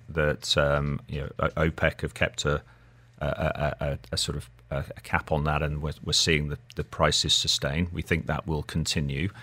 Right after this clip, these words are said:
I think beyond that, uh, obviously there's memories. We have had situations where we've had high interest rates and a very strong economy here. That was in two thousand and five to two thousand and eight. I guess the challenge there is,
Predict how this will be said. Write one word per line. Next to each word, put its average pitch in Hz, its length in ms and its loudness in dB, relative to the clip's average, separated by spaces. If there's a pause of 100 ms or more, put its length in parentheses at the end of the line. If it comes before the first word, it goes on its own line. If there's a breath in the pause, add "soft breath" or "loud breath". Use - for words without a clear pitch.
(220 soft breath)
I - 80 -2
think - 260 2
beyond 98 440 8
that, 76 480 2 (420 soft breath)
uh, 78 240 4
obviously 85 440 4
there's 80 280 2
memories. 82 400 4
We 87 160 4
have 98 240 6
had 104 160 2
situations - 720 2
where 82 80 6
we've 80 140 2
had 82 160 4
high 85 200 6
interest 82 380 2
rates 80 380 2 (100)
and 78 220 2
a 82 40 0
very 78 240 2
strong 85 600 6 (400 soft breath)
economy 85 500 4
here. 101 280 8 (680 soft breath)
That 95 140 4
was 87 120 0
in 82 120 2
two - 180 2
thousand 80 360 2
and 80 80 -2
five 78 380 0
to - 120 -12
two 80 140 0
thousand 76 340 2
and 85 80 8
eight. - 260 6 (640 soft breath)
I 80 100 4
guess 80 200 6
the 82 140 0
challenge 85 480 6
there 80 260 4
is, 80 260 2